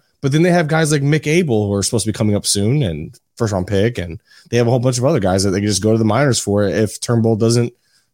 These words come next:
turn things around. As maybe, like, maybe he, maybe he wasn't trying last year. Maybe he just kinda did what he had to do to get through the season with the, with the Tigers 'cause of all that turmoil that was going on. So there is, maybe there is another level there. In D C's,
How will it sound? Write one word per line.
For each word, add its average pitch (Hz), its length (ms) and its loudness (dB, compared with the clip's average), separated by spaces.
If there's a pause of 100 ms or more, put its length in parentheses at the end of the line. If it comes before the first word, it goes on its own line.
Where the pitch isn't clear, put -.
(280)
turn 117 240 0
things 120 200 2
around. 120 380 2
As 113 220 0 (200)
maybe, 117 340 2
like, 110 240 -2
maybe 127 240 0
he, 135 280 4
maybe 151 260 0
he 175 60 4
wasn't 160 280 0
trying 123 180 0
last 104 200 -2
year. 110 60 -2
Maybe 117 180 0
he 127 100 0
just 120 320 -4 (220)
kinda 123 180 -2
did 127 100 2
what 135 60 0
he 135 60 2
had 135 100 2
to 127 60 -2
do 139 180 4
to 117 80 2
get 107 220 -2
through 127 260 2
the 113 220 2
season 127 360 2
with 101 180 -2
the, - 140 -10
with 113 140 -2
the 104 60 -4
Tigers 104 380 -2
'cause 110 140 -4
of 110 60 -2
all 110 120 2
that 110 280 0
turmoil 110 420 0
that 92 60 -2
was 98 120 -6
going 98 220 -6
on. 95 280 -8 (360)
So 170 200 4
there 165 140 4
is, 165 140 2
maybe 139 220 2
there 147 140 2
is 151 100 2
another 113 300 2
level 98 260 0
there. 92 240 -2
In 120 140 0
D 135 160 4
C's, 165 500 2